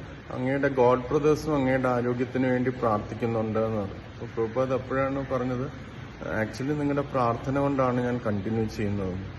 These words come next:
Otherwise ഞാൻ ഒന്നും ഒരു സിക്സ് മന്ത്സ് ആയിട്ട് ഒന്നും കഴിച്ചിട്ടില്ല.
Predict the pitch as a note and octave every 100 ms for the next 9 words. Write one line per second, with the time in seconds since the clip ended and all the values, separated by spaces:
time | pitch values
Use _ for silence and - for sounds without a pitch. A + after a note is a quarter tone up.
0 | G2 G#2 A2 A#2+ C3 C3+ B2+ C3 B2+ B2
1 | C#3+ C#3+ - - - - - B2 D3 -
2 | - C#3 C3+ - C3+ C3 C3 C3 C#3 B2
3 | A2 - A#2 G#2+